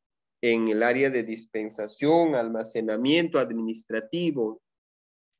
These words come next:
No puede haber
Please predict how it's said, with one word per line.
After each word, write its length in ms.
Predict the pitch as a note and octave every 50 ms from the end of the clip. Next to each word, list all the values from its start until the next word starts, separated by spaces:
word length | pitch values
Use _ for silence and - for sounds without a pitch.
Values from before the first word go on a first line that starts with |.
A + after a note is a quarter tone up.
| _ _ _ _ _ _ _ _ _ _ _ - - _ _ _ _ _ _ _ _
No 380 | A#2+ A#2+ C3 D3 D#3 D#3 D3+
puede 320 | D#3 D#3+ D#3+ D#3+ D#3+ D3+ C#3
haber 400 | B2+ B2 C3 C#3 D3+ E3+ F3+